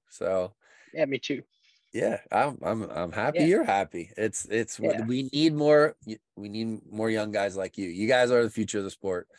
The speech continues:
Speaker 1: The rest of us are just buying our time right now. So,
Speaker 2: <laughs>
Speaker 1: um, so you have, do you have any sponsors or anything like that? I know we talked through your equipment. Do you have people that are supporting you?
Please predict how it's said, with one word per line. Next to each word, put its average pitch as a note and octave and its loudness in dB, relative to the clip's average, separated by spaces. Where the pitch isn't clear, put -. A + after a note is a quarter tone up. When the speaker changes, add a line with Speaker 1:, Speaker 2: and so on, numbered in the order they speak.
Speaker 1:
The G2+ 0
rest G#2 2
of G#2+ -2
us G#2+ 0
are F#2+ -6
just F#2 -8
buying F#2 -2
our F#2 -4
time E2+ -6
right D#2+ -10
now. F2 -14
So, F#2+ -4
Speaker 2:
<laughs> - -16
Speaker 1:
um, B2 2
so D3 6
you D3 6
have, D3 4
do B2+ -2
you C3+ 4
have C#3 4
any D3 -4
sponsors D3+ -4
or D3+ -4
anything D#3 -8
like D3 -8
that? D3+ 0
I C#3 0
know C3+ -6
we C#3 -6
talked B2+ 0
through B2+ -4
your A#2 -2
equipment. G#2+ -4
Do G#2+ -6
you A2+ -2
have G#2+ -6
people A#2+ -6
that A#2 2
are A2 -2
supporting C3 -6
you? E3 -4